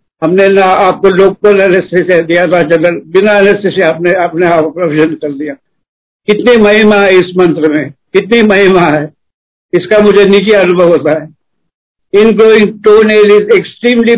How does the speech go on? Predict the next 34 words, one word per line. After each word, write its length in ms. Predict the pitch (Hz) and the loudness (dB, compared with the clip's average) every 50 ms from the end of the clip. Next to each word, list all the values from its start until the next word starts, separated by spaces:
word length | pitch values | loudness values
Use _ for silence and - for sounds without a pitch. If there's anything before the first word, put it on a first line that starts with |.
| 233 - | 0 0
painful 380 | 214 208 214 202 - 190 202 190 | 0 2 2 2 2 2 0 0
condition, 440 | 202 202 190 190 165 156 156 196 175 | 0 0 -2 -2 -2 -4 -4 -4 -2
बहुत 340 | 170 175 196 220 233 214 196 | 0 0 2 2 2 2 2
दर्द 200 | 214 214 190 196 | 2 2 2 2
होता 220 | 196 - - 180 | 0 0 0 -2
है, 60 | 175 | -2
बहुत 240 | 170 190 202 226 220 | 0 0 0 0 0
दर्द 240 | 196 214 214 175 190 | 0 0 0 0 0
होता 280 | 185 151 - 165 170 | 0 0 0 -2 -2
है। 200 | 147 190 180 - _ _ _ _ _ _ _ _ _ _ _ _ _ _ _ _ _ _ _ - | -4 -6 -8 -12 _ _ _ _ _ _ _ _ _ _ _ _ _ _ _ _ _ _ _ -4
लेकिन 200 | 196 196 220 220 | -2 0 0 0
मैंने 220 | 220 220 226 226 | 0 0 0 0
क्या 220 | 214 214 226 220 233 | -2 0 0 0 0
मंत्र 380 | 226 226 226 220 220 226 208 | 0 0 0 0 0 0 0
था, 380 | 202 220 214 202 190 180 156 151 - | 0 0 -2 -2 -4 -6 -10 -8 -4
मेरे 240 | 196 185 202 196 208 | 0 2 2 4 4
लिए 100 | 208 208 | 4 2
सबसे 360 | 208 214 208 - - 233 214 | 2 0 0 0 0 0 2
बड़ा 300 | 202 214 208 202 202 185 | 2 2 2 2 0 0
एनेस्थीसियोलॉजिक 920 | 185 180 202 180 - 190 170 165 190 196 175 175 175 180 175 175 170 - - 202 | 0 0 -2 -2 -4 -8 -8 -4 -2 0 0 0 0 0 0 -2 -2 -2 -2 -2
एजेंट 280 | 165 160 175 180 175 143 | -2 0 -2 -2 -2 -2
था, 340 | 180 165 170 160 156 - _ _ _ _ _ _ _ _ - 175 | -2 -2 -2 -2 -4 -8 _ _ _ _ _ _ _ _ -2 0
"ओम 300 | 185 190 190 196 196 185 | 2 2 2 2 0 0
नमः 340 | 185 180 170 175 165 175 180 | -2 -2 -2 -2 -2 -2 -2
शिवाय, 580 | 165 - - - 180 156 160 160 160 170 160 | -4 -4 -4 -4 -2 0 0 0 0 0 -2
शिवजी 680 | 151 147 - - - 160 151 151 151 175 185 175 156 - | -4 -6 -8 -8 -6 -6 -4 -4 -2 -2 -2 -2 0 -2
सदा 220 | 160 147 160 156 147 | -2 0 0 0 0
सहाय, 460 | 143 139 - 156 139 131 147 139 135 _ _ _ _ _ _ _ _ - 175 180 | -2 -4 -6 -6 -6 -6 -8 -10 -14 _ _ _ _ _ _ _ _ -4 0 0
ओम 80 | 180 175 | 2 2
नमः 300 | 175 165 165 160 156 160 | 2 2 2 2 2 0
शिवाय, 420 | 143 - - 151 151 151 156 156 | 0 -2 -2 -2 0 0 0 0
शिवजी 520 | 147 135 - 175 165 143 147 180 196 185 - 156 | -2 -2 -4 -4 -4 -4 -4 -4 -4 -4 -2 -2
सदा 240 | 143 139 143 139 | -2 -2 -2 -4
सहाय।" 280 | 127 - 135 139 131 | -4 -8 -12 -16 -16